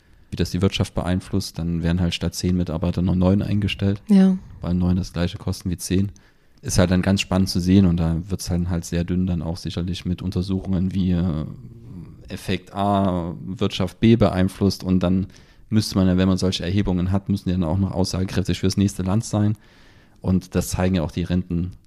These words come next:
Speaker 1: ja, die, die ganzen Anpassungen, dass man sich da, das ist ständig so ein Herantasten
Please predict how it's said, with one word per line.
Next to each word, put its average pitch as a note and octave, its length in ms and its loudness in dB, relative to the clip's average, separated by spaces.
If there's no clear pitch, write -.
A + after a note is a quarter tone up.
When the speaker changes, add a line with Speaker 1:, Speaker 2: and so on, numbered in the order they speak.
Speaker 1:
ja, F2 200 0
die, F2+ 160 -4
die E2+ 100 -8
ganzen E2+ 300 -4
Anpassungen, F2+ 460 -2
dass - 140 -4
man F2 120 -2
sich - 200 -6
da, E2 160 -2
das E2 280 -8
ist E2+ 80 -4
ständig F#2 340 2
so F#2 80 0
ein F2 60 2
Herantasten F2+ 760 -2